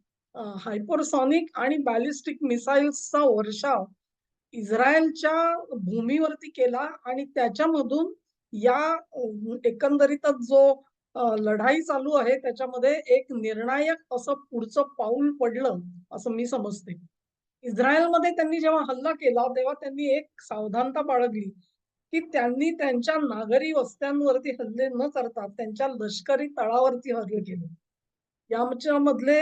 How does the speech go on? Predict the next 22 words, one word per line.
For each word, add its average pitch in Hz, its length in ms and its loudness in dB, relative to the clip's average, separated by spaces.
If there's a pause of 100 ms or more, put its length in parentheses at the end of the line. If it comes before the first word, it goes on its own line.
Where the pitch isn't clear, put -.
अ, 247 540 0 (500)
सुरुवातीला 285 600 0
असं 294 220 -2
सांगितलं 294 460 -2
गेलं 269 300 2 (480)
की 277 460 -4
काहीही 262 460 2
नुकसान 269 520 -2
झालेलं 240 460 2
नाही 240 360 -2
किंवा, 247 420 -2 (520)
अ, 220 220 -2
जीवितहानी 277 640 0
झाली 240 280 0
नाही, 247 260 -2
परंतु 285 540 -2
आता 277 600 -2
जे 277 160 0
रिपोर्ट्स 262 440 -6
येत 262 180 2
आहेत 240 120 2
त्यानुसार, 240 580 -4